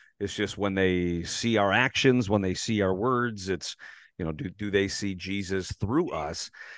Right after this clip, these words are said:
But I gotta tell you, just, just what, uh, Cheryl was kinda going through is just another reminder of why I love the C Suite for Christ podcast so much, because you're always learning more about individuals associated with this ministry. So, so just like Cheryl self-medicates with chocolate,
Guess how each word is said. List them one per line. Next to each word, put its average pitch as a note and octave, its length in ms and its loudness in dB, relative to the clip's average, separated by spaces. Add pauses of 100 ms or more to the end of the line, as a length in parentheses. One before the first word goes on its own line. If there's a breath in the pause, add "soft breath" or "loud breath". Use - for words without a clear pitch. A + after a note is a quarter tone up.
(140 loud breath)
But A#2+ 80 6
I C#3 60 6
gotta E3+ 160 8
tell F3 120 10
you, D3+ 100 6
just, A#2+ 220 2
just C3 320 0
what, A#2+ 220 6 (100)
uh, A#2 140 6
Cheryl C#3+ 300 4
was B2+ 100 4
kinda C3+ 180 2
going C3+ 260 4
through A2+ 120 -4
is G#2+ 100 -6
just A#2+ 140 -2
another C3 220 4
reminder A#2+ 500 4
of G#2+ 160 2
why G#2 360 4
I G2+ 120 0
love G2+ 340 4
the G#2 120 2
C G#2+ 220 -4
Suite G#2+ 260 -2
for G2 80 -8
Christ G2 280 2
podcast G#2+ 460 4
so F2+ 160 4
much, F2 240 4
because G#2+ 300 2
you're A#2 160 2
always B2+ 480 8
learning A#2 520 2
more A2 460 4 (560 loud breath)
about F#2+ 380 4 (100)
individuals A#2 800 4
associated G#2+ 600 2
with G#2 120 4
this G#2 240 -2
ministry. G#2+ 560 -6
So, A#2 160 -2
so C3 140 6
just D#3 260 2
like F3 160 6
Cheryl D3 420 4
self-medicates C#3 1120 2
with B2 300 -2
chocolate, A#2+ 640 6